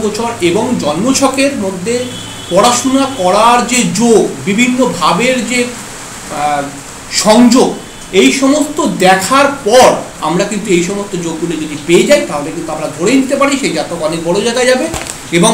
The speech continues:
অবশ্যই আমরা, আহ, তার সঙ্গে সঙ্গে, আহ, সেই জাতককে যদি সুন্দরভাবে guide করা যেতে পারে, জ্যোতিষশাস্ত্র অনুসারে যদি তার professional লাইফকে কেন্দ্র করে তার এডুকেশনকে সঠিকভাবে, আহ, নিয়ে যাওয়া যেতে পারে বা সঠিকভাবে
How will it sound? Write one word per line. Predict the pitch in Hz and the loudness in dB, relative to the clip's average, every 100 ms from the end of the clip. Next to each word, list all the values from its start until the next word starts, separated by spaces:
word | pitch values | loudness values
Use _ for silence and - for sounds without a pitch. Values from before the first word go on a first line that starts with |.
| - | 2
অবশ্যই | 147 208 - 294 | 0 0 0 0
আমরা, | 240 226 | 0 2
আহ, | 233 233 - - - - - - - - - - - - - 165 160 | 0 0 -8 -16 -18 -18 -18 -18 -18 -16 -8 -8 -8 -12 0 2 4
তার | 180 196 - | 4 2 2
সঙ্গে | 202 208 | 2 2
সঙ্গে, | 214 214 | 0 2
আহ, | 320 330 - - - 151 147 143 143 139 - | 0 -2 -10 -14 -2 0 2 0 -2 -8 -4
সেই | 185 175 | 0 0
জাতককে | 156 202 202 196 | 0 -2 -4 -4
যদি | 180 196 180 | -2 -2 -4
সুন্দরভাবে | - 185 196 196 185 | -2 0 0 0 2
guide | 147 185 - | 2 2 0
করা | 233 240 | -4 -2
যেতে | 247 | -2
পারে, | 254 262 | 0 0
জ্যোতিষশাস্ত্র | 196 214 196 214 - 208 | -2 -4 -4 -4 -4 -4
অনুসারে | 196 202 202 | -2 -2 -2
যদি | 196 - | -4 -4
তার | 185 | -4
professional | 175 190 180 196 190 | -4 -4 -6 -4 -2
লাইফকে | 175 175 - - | 0 -2 -4 -6
কেন্দ্র | 180 170 185 202 226 | -2 0 0 -2 -4
করে | 214 | -2
তার | 208 185 180 | 0 0 0
এডুকেশনকে | 175 196 208 214 214 214 196 | -2 -2 -4 -2 -2 -4 -4
সঠিকভাবে, | 160 185 190 196 208 208 | -6 -6 -4 -4 -2 -4
আহ, | 208 - - - - 151 151 151 143 156 | -6 -12 -16 -10 -2 2 4 2 -2 0
নিয়ে | 190 233 | 4 6
যাওয়া | 262 262 | 6 6
যেতে | 269 285 | 4 2
পারে | 285 320 | 0 0
বা | 254 208 | 0 0
সঠিকভাবে | 196 185 233 202 208 | 0 -2 -4 -2 -2